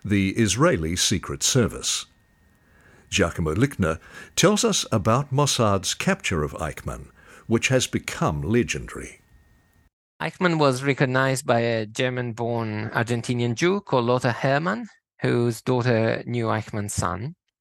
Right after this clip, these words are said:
Speaker 2: But that, and that was kind of the, the tip that, that put the operation to capture him into motion. But that tip was only really one piece in a, in a decade-long investigation,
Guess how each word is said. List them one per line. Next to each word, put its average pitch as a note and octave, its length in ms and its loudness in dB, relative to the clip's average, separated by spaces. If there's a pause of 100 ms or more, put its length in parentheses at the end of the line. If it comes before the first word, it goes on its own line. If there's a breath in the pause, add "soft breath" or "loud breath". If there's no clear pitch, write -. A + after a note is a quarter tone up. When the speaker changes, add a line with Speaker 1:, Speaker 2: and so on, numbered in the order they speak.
(360 soft breath)
Speaker 2:
But A#2 220 0
that, C#3+ 280 2
and C3+ 220 -2
that C#3 240 0
was D#3 180 0
kind D3 220 2
of A#2+ 100 -2
the, A#2 260 2
the A#2 120 0
tip - 400 -6
that, A2 240 -2 (160)
that - 500 -6 (220)
put B2 220 0
the A#2 220 2
operation A2+ 560 0
to A#2 100 -8
capture G#2 360 -4
him G2 280 -6 (160)
into G#2+ 300 -6
motion. G2 580 -8
But C3 240 0 (120)
that - 280 0
tip C#3 260 0
was A#2 220 0
only A#2 320 0
really A2+ 280 -2
one A#2+ 360 -2
piece - 380 -6
in G#2+ 100 -6
a, G2+ 240 -4
in A2 140 -4
a G#2 60 -2
decade-long G#2+ 920 -2
investigation, A#2 1000 -2